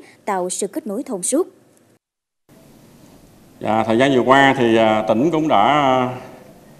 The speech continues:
Speaker 2: à, tranh thủ, à, chúng ta có được cái tuyến tránh Long Xuyên. Tuyến tránh Long Xuyên này bắt đầu từ cái cầu Dòng Cống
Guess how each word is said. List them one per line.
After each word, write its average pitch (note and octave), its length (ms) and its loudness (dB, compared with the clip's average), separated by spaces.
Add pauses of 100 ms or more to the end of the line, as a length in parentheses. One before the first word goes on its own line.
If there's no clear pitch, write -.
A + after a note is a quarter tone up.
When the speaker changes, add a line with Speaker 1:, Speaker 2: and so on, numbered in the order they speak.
(240)
Speaker 2:
à, A2 180 -4
tranh B2+ 200 -2
thủ, A#2 340 2 (440)
à, G#2 100 -10
chúng C#3 160 -6
ta C3+ 160 2
có D3+ 160 2
được - 100 0
cái G#3 100 -4
tuyến D3+ 140 -2
tránh D3+ 140 0
Long C3+ 120 -2
Xuyên. C#3 280 -2 (760)
Tuyến D3 140 0
tránh D#3 140 4
Long E3 140 2
Xuyên D3+ 220 4
này A2 420 2
bắt G2+ 120 -8
đầu A2+ 200 4
từ A2+ 140 0
cái A2 120 -6
cầu G#2+ 120 -2
Dòng G#2+ 160 -2
Cống B2+ 320 -2